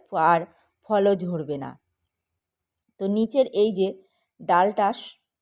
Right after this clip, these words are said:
আমি একটু কেটে দিচ্ছি, আর পাশের ডালটা রেখে দিচ্ছি। আগামী সিজনে আমি এই ডালটা কলম করব,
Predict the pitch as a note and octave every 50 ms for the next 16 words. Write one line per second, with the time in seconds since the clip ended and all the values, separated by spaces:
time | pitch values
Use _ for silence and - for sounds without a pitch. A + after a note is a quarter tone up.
0 | _ _ _ - F3+ F#3+ G3 G3+ G#3 - G3+ A3 - - - F#3+ F3+ G#3+ - _
1 | _ _ _ _ _ _ _ - G#3 G#3+ G3+ A#3 A3+ F#3+ F#3+ G3+ - _ - -
2 | G#3+ G#3+ C#4 F#4+ _ _ _ _ _ _ _ _ _ - - F3 F3+ E3+ E3 E3
3 | D#3+ D#3+ - _ _ - G#3 G3 G#3+ - - A#3+ G#3 A3+ A#3 A#3 A#3 A#3+ B3 A3+
4 | G#3+ G#3+ A3+ B3 A#3 A#3 A3+ A3 - - - G#3+ A#3 - - F3+ F#3+ F3 F#3+ G3
5 | G#3 G#3+ A3+ A3 - A3+ G#3+ G#3 A#3+ A3+ A3+ A3 A3 G3 G3 F#3+ F#3 G3 - _
6 | _ _ _ _ _ _ _ _ _ _ _ _ _ _ _ _ _ _ _ _
7 | _ _ _ _ - - G3+ G3+ F#3+ G3 F#3+ F#3+ G3+ G3 G3 G3+ G3+ A#3+ - -
8 | _ - A3 G3 F#3 F#3 F#3+ F#3+ F#3 G3+ G#3 G3+ F#3+ F#3 A#3 E4+